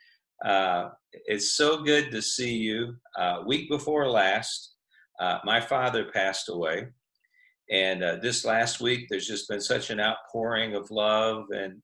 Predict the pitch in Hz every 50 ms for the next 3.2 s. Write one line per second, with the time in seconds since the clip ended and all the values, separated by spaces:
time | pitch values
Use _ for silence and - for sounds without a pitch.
0 | _ - 92 92 92 92 92 90 90 90 85 85 82 80 - - _ _ _ -
1 | _ _ _ - - 101 101 - - 110 104 104 110 110 117 123 123 123 120 113
2 | - - 127 120 120 120 113 110 95 92 90 - 120 131 151 156 143 131 120 120
3 | 120 120 120 -